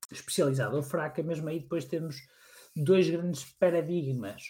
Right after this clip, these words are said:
Temos o paradigma de, eh, eh, eh, programação ou inteligência artificial clássica ou simbólica,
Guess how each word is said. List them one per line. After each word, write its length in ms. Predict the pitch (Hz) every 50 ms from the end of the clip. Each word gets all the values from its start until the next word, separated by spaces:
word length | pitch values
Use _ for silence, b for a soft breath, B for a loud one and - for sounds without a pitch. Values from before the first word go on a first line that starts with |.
| - _ _ _
Temos 240 | - 160 170 160
o 100 | 185 -
paradigma 540 | - 202 190 185 160 160 147 139 143 143 143
de, 380 | 135 135 131 143 143 143 139 139
eh, 80 | 139 -
eh, 220 | - 151 147 - 151 151 143 139 135 143 139 135 135
eh, 60 | 131 131 135 -
programação 760 | - 156 165 156 151 147 147 143 135 - 151 139 131 131 131 107
ou 260 | 107 120 123 123 120
inteligência 580 | 120 - - 120 123 131 131 143 143 131 -
artificial 360 | 135 131 131 - - 131 123 127
clássica 520 | - - 160 147 147 143 - 139 131 131
ou 20 |
simbólica, 800 | 123 - - 151 143 135 131 120 117 107 117 123 131 - 143 143